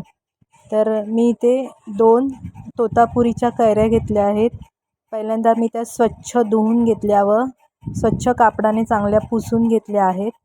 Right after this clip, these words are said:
त्याच्यामध्ये पाण्याचा जराही अंश नाही आहे. आणि आता ह्या ज्या कैऱ्या आहेत त्या अशा सुरीने मी बारीक बारीक फोडी करून घेणार आहे. तुम्हाला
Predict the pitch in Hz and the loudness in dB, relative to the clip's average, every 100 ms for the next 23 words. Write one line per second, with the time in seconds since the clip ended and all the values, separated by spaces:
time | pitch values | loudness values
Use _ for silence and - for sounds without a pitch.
0 | - - - 202 220 214 226 - 214 214 | -20 -16 -6 -2 0 0 0 -2 -4 -4
1 | 214 226 214 208 202 240 208 202 190 - | -4 -2 0 0 0 -2 -2 -2 -4 -6
2 | 202 185 180 180 185 226 262 _ _ _ | -4 -2 -2 -4 -4 -8 -10 _ _ _
3 | _ _ _ - 202 208 214 202 226 226 | _ _ _ -6 -4 0 0 0 0 2
4 | 220 208 233 233 180 190 - 220 214 226 | 0 0 0 0 -6 -10 -6 -4 -2 -2
5 | 233 196 220 247 - - - - 220 214 | -2 -2 -2 -4 -8 -12 -10 -2 2 2
6 | 208 233 240 240 226 226 233 208 214 294 | 2 -2 -2 -2 -2 0 0 0 -2 -2
7 | - _ _ _ _ - 220 208 202 208 | -6 _ _ _ _ -8 0 2 2 0
8 | 208 214 240 _ _ - 220 226 233 214 | 0 0 -2 _ _ -4 -2 0 0 -2
9 | 226 226 202 190 185 190 226 - - - | 0 0 0 0 -2 -4 -6 -8 -18 -18
10 | - - _ 233 226 233 240 254 | -18 -18 _ -2 2 4 4 2